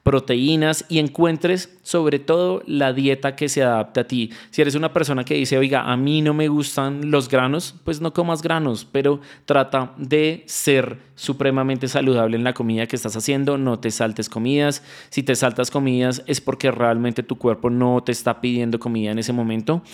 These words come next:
pero trata de ser súper juicioso con el tema de la alimentación, porque así como el descanso, así como el ejercicio, la alimentación es un punto supremamente importante que nos va a ayudar a nosotros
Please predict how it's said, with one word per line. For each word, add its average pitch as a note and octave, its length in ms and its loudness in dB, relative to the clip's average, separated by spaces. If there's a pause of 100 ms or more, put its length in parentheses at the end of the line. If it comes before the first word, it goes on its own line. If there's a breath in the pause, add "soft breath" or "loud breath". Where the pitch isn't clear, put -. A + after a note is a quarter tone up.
(240 loud breath)
pero F#3 260 4
trata C#3 500 0
de D3 460 2
ser B2+ 480 0
súper C#3 460 2
juicioso C#3 600 2
con C#3+ 140 -2
el B2 100 -2
tema A#2 300 0
de A#2 80 0
la B2 80 2
alimentación, A#2+ 640 -2 (300 loud breath)
porque B2+ 360 2
así B2+ 280 -2
como F3+ 200 -2
el F3 100 -2
descanso, A2+ 600 -2 (220 loud breath)
así C3 220 -2
como E3+ 180 0
el E3+ 80 2
ejercicio, D#3+ 680 -2
la C#3+ 180 2
alimentación C3 640 0
es C#3 120 -2
un C#3+ 100 -2
punto C#3 320 -2
supremamente B2+ 640 0
importante A#2 480 0
que C3 80 -2
nos A#2+ 140 0
va A2+ 60 2
a - 20 2
ayudar A2 260 0
a A2+ 40 0
nosotros G#2+ 400 -4